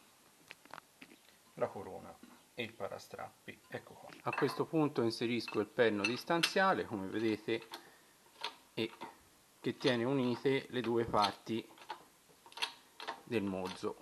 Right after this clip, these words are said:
Poi andrò a mettere il distanziale in alluminio, eh, con la lettatura per il raffreddamento, e a unire l'altra parte,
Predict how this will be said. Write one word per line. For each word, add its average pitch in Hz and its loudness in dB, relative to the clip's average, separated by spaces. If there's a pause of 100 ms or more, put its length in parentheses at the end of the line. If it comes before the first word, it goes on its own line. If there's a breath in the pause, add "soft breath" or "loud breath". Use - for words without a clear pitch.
(840 loud breath)
Poi 131 8
andrò 117 6
a 110 6
mettere 113 2
il 107 -2
distanziale 110 2
in 113 -2
alluminio, 160 0 (720 loud breath)
eh, 98 -10
con 98 -2
la 98 -2
lettatura 101 -2
per 98 -4
il 104 -4
raffreddamento, 160 -2
e 139 0
a 127 -2
unire 131 2
l'altra 120 2
parte, 104 -2